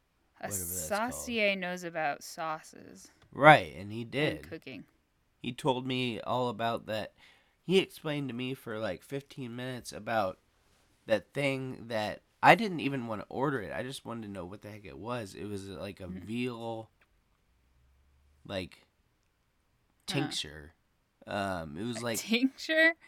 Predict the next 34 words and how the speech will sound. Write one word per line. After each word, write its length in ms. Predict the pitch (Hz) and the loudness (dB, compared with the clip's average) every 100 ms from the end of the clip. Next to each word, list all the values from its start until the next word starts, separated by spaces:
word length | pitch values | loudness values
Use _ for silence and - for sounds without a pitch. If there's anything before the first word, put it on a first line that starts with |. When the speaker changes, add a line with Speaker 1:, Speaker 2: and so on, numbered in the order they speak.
| - | 0
Speaker 2:
Yeah, 360 | 151 190 165 101 | 12 12 12 12
it 200 | 85 147 | 6 4
was 220 | 156 135 | 4 2
concentrated 1300 | - - 156 160 - 156 151 151 143 143 135 135 127 127 _ _ _ _ | -2 2 4 4 2 -2 -6 -2 0 2 2 -2 -4 -10 _ _ _ _
veal. 580 | 101 117 139 104 76 82 | -4 6 6 6 -4 -10
Speaker 1:
Oh. 1160 | 214 226 226 226 214 180 165 120 117 - 62 - _ - | -8 -6 -6 -6 -6 -6 -8 -8 -10 -12 -18 -20 _ -8
Speaker 2:
Like, 280 | 107 95 - - - | -4 -4 -8 -20 -2
Speaker 1:
Well, 240 | 277 302 302 | 8 12 12
Speaker 2:
that 60 | |
was 20 | 277 | 12
Speaker 1:
I 40 | 302 | 8
mean 40 | |
Speaker 2:
made 460 | 269 277 139 143 135 | 10 12 12 10 8
and 220 | 123 98 | 4 2
boiled 540 | 113 127 131 123 123 | 6 10 10 6 -2
down 560 | 110 117 120 120 123 123 | -4 0 2 2 0 -4
and 460 | 117 113 104 101 101 | -4 -6 -6 -8 -8
boiled 640 | 110 127 127 120 123 117 | -4 -4 -4 -6 -8 -8
down 500 | 110 110 117 117 117 110 | -6 -4 -4 -6 -8 -8
for, 260 | 101 92 98 _ 92 | -8 -8 -12 _ -10
like, 200 | 87 - | -10 -12
centuries 720 | - - 110 120 - 113 110 | -14 -10 -8 -8 -6 -6 -6
or 80 | 113 | -10
something. 480 | 107 110 104 110 113 - - - | -10 -10 -12 -12 -14 -18 -20 -12
Speaker 1:
Well, 220 | 240 269 - | 2 4 6
Speaker 2:
I 60 | |
was 80 | 285 | 4
Speaker 1:
if 60 | - | 6
Speaker 2:
like, 80 | 302 | 4
"Oh 20 | 320 | 10
Speaker 1:
Emeril's 180 | 160 156 | 10 10
Speaker 2:
my 60 | 92 | 4
gosh, 60 | 95 | 4
Speaker 1:
Place, 580 | 247 226 226 - - | 6 6 2 -6 -10